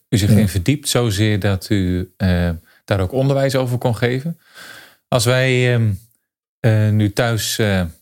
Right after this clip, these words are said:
Speaker 1: ons afvragen, "Ja, wat ben ik nou eigenlijk? Ben ik nou eigenlijk een Giliast? Of ben ik nou eigenlijk dezelfde positie als Den Butter?"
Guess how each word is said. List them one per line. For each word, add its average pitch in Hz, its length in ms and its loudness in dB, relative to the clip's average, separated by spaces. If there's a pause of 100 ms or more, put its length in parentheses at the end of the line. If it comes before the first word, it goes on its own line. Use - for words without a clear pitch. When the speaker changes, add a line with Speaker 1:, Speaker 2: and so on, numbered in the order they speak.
(260)
Speaker 1:
ons 123 160 0
afvragen, 107 560 -2
"Ja, 110 120 2
wat 101 160 0
ben 117 120 0
ik 147 60 0
nou 127 140 0
eigenlijk? 90 340 -4
Ben 107 120 2
ik 98 60 2
nou 98 120 2
eigenlijk 90 300 -4
een - 40 -10
Giliast? 107 580 0
Of 98 160 -4
ben 107 120 0
ik 92 80 -2
nou 101 140 0
eigenlijk 95 380 -2
dezelfde 104 320 0
positie 104 440 -2
als 95 140 -4
Den 101 140 0
Butter?" 131 300 0